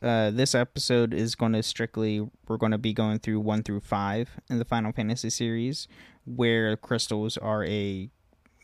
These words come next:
very important role to the games. And then on our next episode, when we start with six, it's going to, you start gonna see a lot of crystals go in different directions because, you know, they're not a major plot point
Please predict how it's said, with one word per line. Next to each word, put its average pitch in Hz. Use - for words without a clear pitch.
very 110
important 131
role 131
to 131
the 127
games. 123
And 120
then 113
on 117
our 113
next 175
episode, 113
when 107
we 107
start -
with 107
six, -
it's 113
going 110
to, 101
you 113
start -
gonna 117
see 110
a 107
lot 101
of 101
crystals 98
go 185
in 151
different 131
directions 104
because, 95
you 170
know, 107
they're 147
not 156
a 139
major 139
plot -
point -